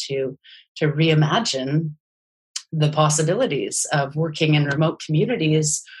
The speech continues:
or, or, or bringing access to their work to remote communities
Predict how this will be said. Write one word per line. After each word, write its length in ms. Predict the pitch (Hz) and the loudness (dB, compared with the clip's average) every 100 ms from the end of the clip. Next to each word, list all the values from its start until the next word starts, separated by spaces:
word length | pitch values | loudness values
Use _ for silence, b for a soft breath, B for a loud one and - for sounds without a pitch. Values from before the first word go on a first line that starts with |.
| B - | B -2
or, 400 | 170 151 151 - | 2 2 2 -2
or, 320 | 156 160 156 - _ - | 0 0 0 -8 _ -6
or 140 | 160 | -4
bringing 480 | 151 208 220 185 160 - | 0 2 4 2 0 -2
access 560 | 208 - - 151 147 | -4 -2 -2 0 0
to 160 | - 202 | -2 0
their 160 | 160 156 | 2 0
work 320 | 175 302 - | 0 -4 -6
to 140 | - | -4
remote 380 | 147 147 151 151 - | -2 2 0 0 -2
communities 800 | 151 143 139 139 139 135 - | -2 -2 -6 -8 -8 -6 -8